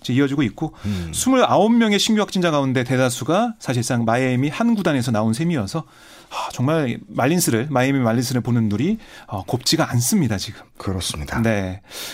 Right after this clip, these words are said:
Speaker 1: 그런데도 불구하고 선수들의 하이파이브, 침을 뱉는 행위, 마스크를 쓰지 않는 행위가 계속되고 있는데,
Speaker 2: 음.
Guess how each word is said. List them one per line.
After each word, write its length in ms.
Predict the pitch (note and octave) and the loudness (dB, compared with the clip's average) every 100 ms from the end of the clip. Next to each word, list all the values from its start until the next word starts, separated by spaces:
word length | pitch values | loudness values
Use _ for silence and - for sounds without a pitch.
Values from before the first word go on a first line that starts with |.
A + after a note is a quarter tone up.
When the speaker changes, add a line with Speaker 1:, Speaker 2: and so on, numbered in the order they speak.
| - | -2
Speaker 1:
그런데도 320 | F3 G3 G#3 | 0 2 2
불구하고 280 | F3 F#3 F#3 | 2 4 4
선수들의 380 | G3+ - F#3+ F3+ | 2 2 0 2
하이파이브, 580 | A3 G#3 G3 F3+ F#3 B2 | 2 2 2 2 2 0
침을 240 | - G#3 | 0 0
뱉는 220 | F3+ F3 E3+ | 2 2 2
행위, 280 | F#3 B2+ - - | 2 0 -4 -6
마스크를 400 | B2+ B2 - E3+ | 0 0 2 0
쓰지 220 | E3 F3 | 0 0
않는 160 | D#3+ C#3+ | 2 2
행위가 180 | B2+ C3+ | 2 0
계속되고 420 | B2+ A#2+ C#3+ D#3 | 0 0 0 2
있는데, 500 | A#2 F#2+ B2 B2 F2 | 2 0 0 -2 -4
Speaker 2:
음. 80 | E2+ | -10